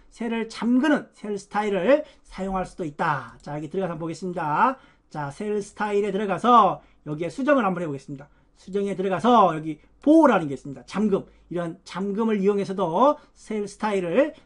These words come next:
사용할 수 있다라는 거. 자, 그래서 현재 틀린 내용은 삼 번으로 사용 중인 셀 스타일을 수정한 경우 셀 스타일을 다시 적용하지 않아도 자동 적용 반영된다라는 거.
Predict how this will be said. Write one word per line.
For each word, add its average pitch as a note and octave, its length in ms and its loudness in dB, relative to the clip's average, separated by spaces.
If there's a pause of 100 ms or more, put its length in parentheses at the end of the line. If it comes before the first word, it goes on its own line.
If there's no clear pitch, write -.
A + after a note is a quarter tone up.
사용할 E3+ 420 -14
수 - 140 -14
있다라는 D#3+ 580 -4
거. - 120 -20 (280)
자, F3 180 -6
그래서 F#3+ 520 0 (180)
현재 G#3+ 560 -6
틀린 A#3+ 360 -2
내용은 G#3 440 2 (140)
삼 A#3 360 -4
번으로 A3+ 540 4 (140)
사용 C4+ 420 -2
중인 C#4 280 0
셀 C4 220 -2
스타일을 B3+ 380 -2
수정한 C4 360 0
경우 A#3+ 340 4 (180)
셀 A#3 300 -6
스타일을 A#3 360 -6
다시 G3+ 400 -8
적용하지 A3 600 -4
않아도 G3 440 2 (200)
자동 C4 560 2
적용 A#3+ 440 2 (160)
반영된다라는 E3+ 960 -6
거. - 80 -18